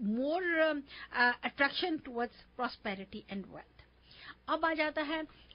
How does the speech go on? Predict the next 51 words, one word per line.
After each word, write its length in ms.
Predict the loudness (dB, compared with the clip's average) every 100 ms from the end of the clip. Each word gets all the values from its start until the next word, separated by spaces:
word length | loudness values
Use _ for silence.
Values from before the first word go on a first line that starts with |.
| -10
हमारे 420 | 0 2 4 4
money 320 | 4 0 -2
draws। 400 | -4 -4 -6 -6
Money 260 | -2 2 2
draws 320 | 2 0 0
के 100 | -2
हम 180 | 0 0
money 280 | 0 -2 -4 -6
कहाँ 320 | -6 0 0
पर 140 | 0
रखें, 440 | -10 -10 -14 -16 -18 -18 -16 -14 0
वहां 340 | 2 4 2
के 140 | 2 0
लिए 140 | 0
भी 160 | 0 0
है 240 | 2 0 -4 -12 -6
कि 60 |
अगर 340 | -2 0 0 -2
आपका 320 | 0 -2 -2 -8
कोई 340 | -8 -6 -6
भी 160 | -4 -4
closet 480 | -4 -6 -4 -8 -6
area 260 | -6 -4 -6
जहां 320 | -4 -4 -4
पर 160 | -4 -4
आपको 240 | -4 -6
लगता 220 | -10 -8
है 40 | -10
कि 140 | -10
south 300 | -4 -4 -4 -6
west 240 | -8 -6
में 200 | -6 -6
है, 240 | -4 -6 -8 -12 -20 -4 2
south 360 | 4 4 -2
west 300 | -2 -2 -4
के 160 | -4 -4
आपको 500 | -2 -4 -4 -4 -8
west 420 | 0 0 0 -6
की 120 | -6
तरफ 320 | -4 -4 -4
में 120 | -6 -6
रखना 320 | -6 -6 -6
है, 80 | -6
because 280 | -4 -4
that 300 | -4 -4 -6
zone 400 | -8 -10 -8 -4
is 180 | -4 -6
relative 460 | -8 -8 -6 -6 -6
with 140 | -6
your 160 | -6 -6
gains। 360 | -4 -4 -4